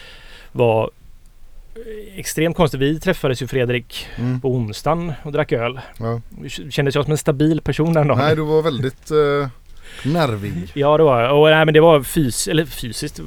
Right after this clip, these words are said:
Speaker 1: <laughs> det var det inte, men psykiskt sett så var det väldigt, väldigt svårt. Och det är så här, Mikkeller Beer Celebration, jag har ju varit på alla Mikkeller Beer Celebration som har varit, antingen som besökare eller som utställare då, de senaste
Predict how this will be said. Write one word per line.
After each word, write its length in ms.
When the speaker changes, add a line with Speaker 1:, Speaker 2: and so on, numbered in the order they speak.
Speaker 1:
<laughs> 260
det 160
var 60
det 60
inte, 120
men 140
psykiskt 540
sett 120
så 80
var 100
det 60
väldigt, 240
väldigt 340
svårt. 600
Och 220
det 80
är 40
så 120
här, 160
Mikkeller 460
Beer 160
Celebration, 420
jag 80
har 40
ju 60
varit 200
på 140
alla 360
Mikkeller 420
Beer 240
Celebration 600
som 240
har 80
varit, 380
antingen 260
som 120
besökare 480
eller 100
som 120
utställare 440
då, 140
de 180
senaste 460